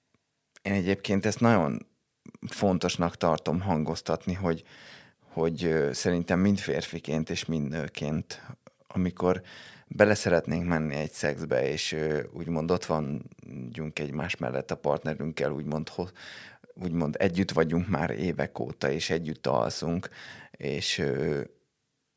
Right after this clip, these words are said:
és hogyha, és hogyha mondjuk ugyanez, ez a szisztéma, hogy úgymond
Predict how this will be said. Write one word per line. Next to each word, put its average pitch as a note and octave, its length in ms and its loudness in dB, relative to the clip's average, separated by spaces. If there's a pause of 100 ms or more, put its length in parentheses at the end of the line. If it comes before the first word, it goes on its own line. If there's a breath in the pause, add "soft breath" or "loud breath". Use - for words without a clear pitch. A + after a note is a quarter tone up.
(340)
és - 360 -6
hogyha, E2+ 580 0 (1800 soft breath)
és G#2 160 -2
hogyha F#2+ 280 -2
mondjuk F2+ 600 0 (180)
ugyanez, F2 540 2
ez E2+ 260 -2
a E2 60 -4
szisztéma, E2+ 580 0
hogy D#2+ 400 -4
úgymond D#2 500 -2